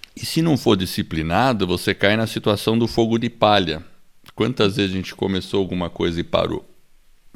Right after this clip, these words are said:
E aí quando você olha, você fala, "Puxa vida, eu parei." Aí a minha pergunta pra você que tá me ouvindo: o que que teria acontecido se você não tivesse parado? Com-, onde você estaria hoje?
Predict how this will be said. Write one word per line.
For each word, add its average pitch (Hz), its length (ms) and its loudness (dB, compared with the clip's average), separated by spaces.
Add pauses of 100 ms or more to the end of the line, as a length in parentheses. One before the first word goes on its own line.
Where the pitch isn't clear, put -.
(140)
E 90 160 0
aí 90 160 2
quando 104 240 0
você 92 320 -2
olha, 82 560 6 (140)
você - 180 -10
fala, 80 320 -2
"Puxa - 400 -6
vida, 80 220 -4
eu 82 80 0
parei." 78 520 2 (1160)
Aí 92 280 2
a 104 60 6
minha 107 260 2
pergunta 85 680 -2
pra 80 160 -4
você 82 320 -2
que - 120 -10
tá 85 120 -2
me 85 120 0
ouvindo: 76 480 -4 (640)
o 95 80 -8
que 135 180 -4
que 143 100 -14
teria 107 340 4
acontecido 101 760 -4
se - 160 -6
você 87 320 -2
não 123 180 -4
tivesse 95 540 -4
parado? - 560 -4 (720)
Com-, 92 360 -4
onde 135 320 -4
você 104 280 -4
estaria 85 500 -2
hoje? - 380 -8